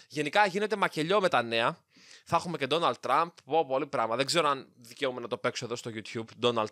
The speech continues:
Trump, να σου πω την αλήθεια. Θα δούμε αν το λογοκρίνουνε το βίντεο, <laughs> την ομιλία του με τα πόσα τρία-τέσσερα εκατομμύρια που θα πιάσει σήμερα το βράδυ. Για να δούμε τις επόμενες ημέρες. Αν το λογοκρίνουνε, θα βγάλω κάποια αποσπάσματα. Δεν είναι τρελό αυτό που συμβαίνει. Μας θέλουνε φασιστικά κλεισμένους. Δεν το θέλουμε αυτό.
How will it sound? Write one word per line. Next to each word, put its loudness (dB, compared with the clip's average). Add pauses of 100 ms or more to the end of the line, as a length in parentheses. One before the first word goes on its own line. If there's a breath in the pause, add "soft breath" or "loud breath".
Trump, 0
να -6
σου -14
πω -6
την -4
αλήθεια. -6 (380 loud breath)
Θα 2
δούμε 0
αν 4
το 0
λογοκρίνουνε 0
το 0
βίντεο, 2
<laughs> -20
την -2
ομιλία 2
του -6
με -2
τα 4
πόσα 2
τρία-τέσσερα 0
εκατομμύρια 0
που -6
θα 0
πιάσει 2
σήμερα 2
το -2
βράδυ. 2 (440 loud breath)
Για 2
να 6
δούμε -2
τις -4
επόμενες 0
ημέρες. 2
Αν 4
το 0
λογοκρίνουνε, 2
θα 4
βγάλω 2
κάποια -2
αποσπάσματα. -2
Δεν 2
είναι 4
τρελό 2
αυτό 0
που -14
συμβαίνει. -2
Μας 2
θέλουνε 4
φασιστικά 0
κλεισμένους. -2
Δεν 2
το -4
θέλουμε 0
αυτό. 0